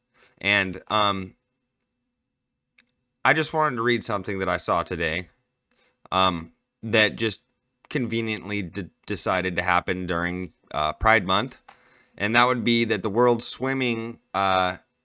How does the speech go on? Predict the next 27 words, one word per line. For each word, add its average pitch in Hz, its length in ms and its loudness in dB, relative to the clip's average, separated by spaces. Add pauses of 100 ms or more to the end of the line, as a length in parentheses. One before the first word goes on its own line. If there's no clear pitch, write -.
(360)
Organization 101 720 -2
or 98 100 -2
whatever 95 480 -2 (380)
bans 110 480 4 (240)
trans 107 340 0
athletes, 101 680 0
okay? 92 360 0
So 101 200 -2
it 98 80 -2
says, 117 180 -2
"The 107 80 -8
World 120 240 2
Swimming 120 400 -2
governing 107 340 0
body 101 300 0
has 98 140 -6
effectively 101 480 -6
banned 98 340 0
transgender 98 500 -6
women 104 280 -4
from 92 180 -10
competing 101 400 -6
in 90 180 -8
women's 98 320 -4
events 92 300 -4
starting 87 320 -6
Monday." 82 400 -6